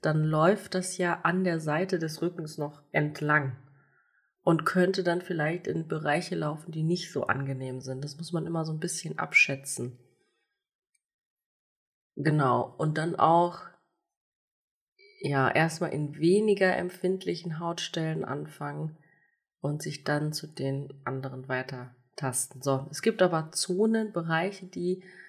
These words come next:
man auf gar keinen Fall, ja, mit bearbeiten sollte mit Wachs. Dazu gehören Körperöffnungen,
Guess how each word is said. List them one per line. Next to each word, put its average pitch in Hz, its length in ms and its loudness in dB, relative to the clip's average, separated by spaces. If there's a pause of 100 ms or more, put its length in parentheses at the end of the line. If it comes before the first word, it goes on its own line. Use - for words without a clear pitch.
(220)
man 160 300 0
auf 160 480 -2
gar 170 280 0
keinen 170 560 -4
Fall, 160 640 0 (1120)
ja, 139 420 2 (680)
mit 175 460 4
bearbeiten 151 500 4
sollte 143 280 -6
mit 143 260 -8
Wachs. 143 260 0
Dazu 143 240 -4
gehören 151 320 0
Körperöffnungen, 165 1120 -2